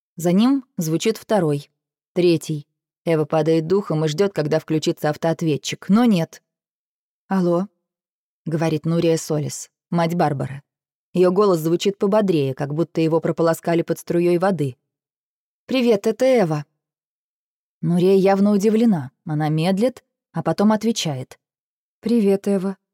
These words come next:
Ты что-то у нас забыла?» Эва мнется. Ей хочется сказать: «Да, забыла сообщить, что ваша дочь жива». Но она молчит и вместо этого спрашивает, дома ли П П.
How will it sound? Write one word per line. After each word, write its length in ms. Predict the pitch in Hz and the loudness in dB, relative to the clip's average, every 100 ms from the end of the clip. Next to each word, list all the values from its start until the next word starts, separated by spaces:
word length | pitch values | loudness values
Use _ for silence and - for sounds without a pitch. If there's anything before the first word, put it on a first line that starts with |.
| _ _ | _ _
Ты 120 | 226 | -6
что-то 320 | 226 262 247 | -4 -4 0
у 60 | 262 | 2
нас 200 | 254 247 | 2 2
забыла?» 560 | 226 240 277 285 175 147 _ _ _ _ _ _ - | 0 0 0 0 -2 -8 _ _ _ _ _ _ -4
Эва 240 | 175 170 | -2 2
мнется. 500 | 185 185 151 - - | 2 2 0 -6 -12
Ей 220 | 131 160 | -6 -4
хочется 460 | 170 196 190 185 185 | -2 -2 -2 -4 -8
сказать: 500 | - 196 180 175 - - - - | -6 -4 -2 -2 -6 -20 -16 -4
«Да, 300 | 175 214 196 | 0 2 2
забыла 380 | 196 202 240 214 | 2 4 2 2
сообщить, 420 | 202 196 302 - | 0 -2 -4 -4
что 180 | - 190 | -2 0
ваша 200 | 196 220 | 0 0
дочь 220 | 233 208 | 0 0
жива». 460 | 175 254 202 151 - _ _ _ - | 0 0 0 -2 -6 _ _ _ -4
Но 160 | 175 | 0
она 160 | 170 175 | 0 2
молчит 520 | 175 180 - 240 - _ _ _ _ | 0 0 -2 -4 -6 _ _ _ _
и 100 | 190 | 0
вместо 280 | 196 208 240 | 2 2 0
этого 240 | 240 220 | 0 0
спрашивает, 600 | 185 - 202 208 196 180 | -2 0 -2 0 0 0
дома 240 | 165 214 208 | 2 2 2
ли 100 | 208 | 0
П 160 | 226 | -2
П. 280 | 220 165 127 | -4 -4 -6